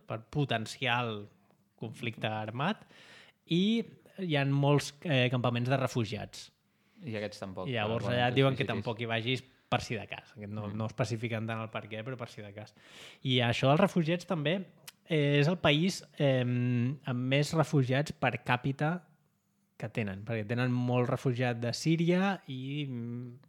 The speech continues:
Speaker 2: Bueno,
Speaker 1: menys,
Speaker 2: per
Speaker 1: però
Speaker 2: prox-,
Speaker 1: d'altres països. Hi ha,
Speaker 2: per proximitat.
Speaker 1: però no només de Síria, eh? Hi ha diversos
Speaker 2: No?
Speaker 1: països i arriba fins a, al milió i mig de,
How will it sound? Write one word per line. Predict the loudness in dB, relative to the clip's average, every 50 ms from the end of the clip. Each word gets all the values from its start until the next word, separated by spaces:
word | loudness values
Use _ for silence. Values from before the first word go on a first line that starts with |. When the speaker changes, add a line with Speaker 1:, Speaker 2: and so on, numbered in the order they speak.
| _ -14
Speaker 2:
Bueno, | -8 0
Speaker 1:
menys, | 0 0 0 0 -4 -6
Speaker 2:
per | -8 -6
Speaker 1:
però | -2 0 2
Speaker 2:
prox-, | 4
Speaker 1:
d'altres | 6 4 4 4 2 0
països. | 2 2 2 2 2 0 0 4
Hi | 4
ha, | 4 4
Speaker 2:
per | 2 -2
proximitat. | -10 -12 -10 -12 -12 -12 -10 -6 0
Speaker 1:
però | 2 4 4
no | 6 6 6
només | 6 6 6 4
de | 2 2
Síria, | 0 -2 -6 -4 -2 -2 -2
eh? | 0
Hi | 0
ha | 0
diversos | 0 2 2 2 0 0
Speaker 2:
No? | 0
Speaker 1:
països | 2 2 4 6 6 6 4 4 0 -12 -20 -20 -20 -20 -20 -18 _ -2
i | 2 4 6 6
arriba | 4 4 2 2 0 0
fins | 2 2 2 2 4
a, | 2 2 2 0 0 0
al | 0 0
milió | 2 2 0 2 4 4 4
i | 4 4
mig | 2 0 -2 -2 -6 -8 -4
de, | -4 -4 -2 -2 -2 -2 -4 -6 -8